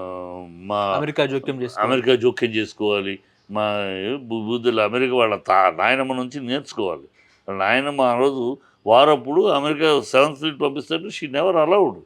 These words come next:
Speaker 2: ఆ.
Speaker 1: allowed. అలౌ చేయకుండా ర-, ఇమ్మీడియట్ వా-, వార్ నుంచి మీ-, మీ, రష్యాతో ఇమ్మీడియట్ కాల్ఫర్ చేసి రష్యా ఫ్లీట్ పంపించింది. ఆ, వాళ్ళ ఫ్ల-, సెవెంత్ ఫ్లీట్ ఆగిపోయింది.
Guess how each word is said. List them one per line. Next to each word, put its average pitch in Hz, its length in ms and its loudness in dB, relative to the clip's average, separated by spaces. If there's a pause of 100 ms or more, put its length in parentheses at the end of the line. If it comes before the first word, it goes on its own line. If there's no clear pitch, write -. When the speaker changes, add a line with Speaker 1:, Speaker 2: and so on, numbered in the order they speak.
Speaker 2:
ఆ. 131 320 -8 (300)
Speaker 1:
allowed. 170 280 6 (360)
అలౌ 147 180 4
చేయకుండా 170 440 2
ర-, 135 280 4 (260)
ఇమ్మీడియట్ 151 300 0
వా-, 117 360 2
వార్ 123 220 4
నుంచి 151 180 -6
మీ-, 127 240 -6
మీ, 120 200 -8 (1000)
రష్యాతో 143 420 0
ఇమ్మీడియట్ 139 480 -6
కాల్ఫర్ 135 360 0
చేసి 139 300 -4
రష్యా 135 300 -2 (340)
ఫ్లీట్ 139 240 -2
పంపించింది. 131 640 -2
ఆ, 143 80 4 (640)
వాళ్ళ 113 220 0
ఫ్ల-, 104 360 -2
సెవెంత్ 120 220 -2
ఫ్లీట్ 113 180 -8
ఆగిపోయింది. 113 440 0